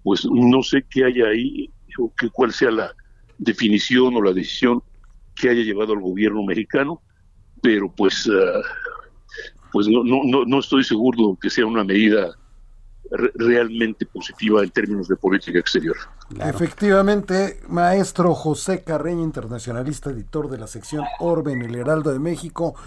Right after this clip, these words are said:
Speaker 3: pues ya nos puso clarísimo el panorama de lo que está ocurriendo ahí en Perú y en toda la región. Muchísimas gracias, como siempre, maestro.
Speaker 1: Don Jorge, siempre es un placer. Muchísimas gracias.
Speaker 3: Al
Speaker 2: Gracias,
Speaker 3: contrario.
Speaker 2: maestro.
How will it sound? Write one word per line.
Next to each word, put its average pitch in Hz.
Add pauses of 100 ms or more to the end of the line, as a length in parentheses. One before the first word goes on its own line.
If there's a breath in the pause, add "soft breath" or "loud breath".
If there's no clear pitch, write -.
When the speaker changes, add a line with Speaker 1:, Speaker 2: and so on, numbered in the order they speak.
(240 loud breath)
Speaker 3:
pues 156
ya 185
nos 185
puso 165
clarísimo 151
el 120
panorama 135
de 131
lo 117
que -
está -
ocurriendo 135
ahí 123
en 123
Perú 131 (420 loud breath)
y 143
en 131
toda 143
la 135
región. 131 (200 loud breath)
Muchísimas 170
gracias, 165
como 131
siempre, 127
maestro. 104 (720)
Speaker 1:
Don 131
Jorge, 143
siempre 143
es -
un 123
placer. 104
Muchísimas 107
gracias. - (100)
Speaker 3:
Al 160
Speaker 2:
Gracias, 131
Speaker 3:
contrario. 147
Speaker 2:
maestro. -